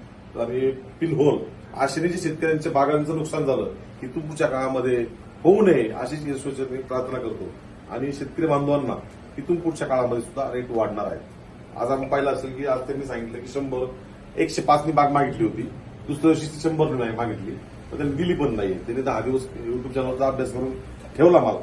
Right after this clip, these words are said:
परंतु व्यापारी हे सांगत असतात की बाजार पडला, बाजार ढासळला, हे चुकीचं असतं, साफ चुकीचं. आपण आवर्जून खात्री केली पाहिजे, मार्केटला जाऊन ते नक्कीच पाहिलं पाहिजे की मार्केटला बाजार पडलेला आहे का, पडला तर कुठल्या मालाचा पडलेला आहे. मी आवर्जून तुला सांगतो, आज, आजही पाहिलं असेल तुम्ही, हलक्या मालाला डिमांड थोडं कमीच आहे,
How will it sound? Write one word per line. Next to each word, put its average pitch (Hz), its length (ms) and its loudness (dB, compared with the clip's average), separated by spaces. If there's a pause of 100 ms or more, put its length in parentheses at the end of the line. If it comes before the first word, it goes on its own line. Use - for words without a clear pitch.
(280)
परंतु 139 200 -2
व्यापारी 147 300 0
हे 165 100 4
सांगत 135 240 0
असतात 127 300 -2
की 135 60 -2
बाजार 127 280 4
पडला, 131 400 2
बाजार 127 300 0
ढासळला, - 580 -2 (480)
हे 147 60 0
चुकीचं 147 420 -2
असतं, - 260 -4
साफ 101 200 -8
चुकीचं. 92 220 -10
आपण 143 260 -8 (120)
आवर्जून 135 360 -2
खात्री 123 200 -10
केली 110 180 -8
पाहिजे, 87 240 -8 (500)
मार्केटला 175 380 2
जाऊन 175 160 4
ते 170 60 4
नक्कीच 170 260 2
पाहिलं 147 220 6
पाहिजे 127 260 2
की 101 140 -8
मार्केटला 120 460 -4
बाजार 123 240 0
पडलेला 127 460 2
आहे 120 200 4
का, - 120 -8 (480)
पडला 147 240 4
तर 185 80 6
कुठल्या 190 280 6
मालाचा 175 240 4
पडलेला 120 240 -2
आहे. 104 100 -2
मी 135 120 -4
आवर्जून 160 340 2
तुला - 180 -4
सांगतो, 127 360 -4 (420)
आज, 139 280 -2 (100)
आजही 139 240 4
पाहिलं 139 220 6
असेल 113 140 -2
तुम्ही, - 220 -8
हलक्या 139 300 2
मालाला 160 320 6
डिमांड 139 260 2
थोडं 127 100 2
कमीच 120 280 -4
आहे, 85 180 -4